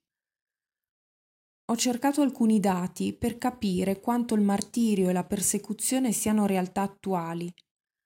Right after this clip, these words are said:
dati che mi parlano di una radicalità della scelta cristiana. Secondo il report di Open Doors Italia,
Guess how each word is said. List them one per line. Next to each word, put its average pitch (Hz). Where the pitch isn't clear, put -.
dati 247
che 214
mi 202
parlano 214
di 185
una 190
radicalità 196
della 180
scelta 175
cristiana. 175
Secondo 294
il 214
report 214
di 185
Open 220
Doors 196
Italia, 175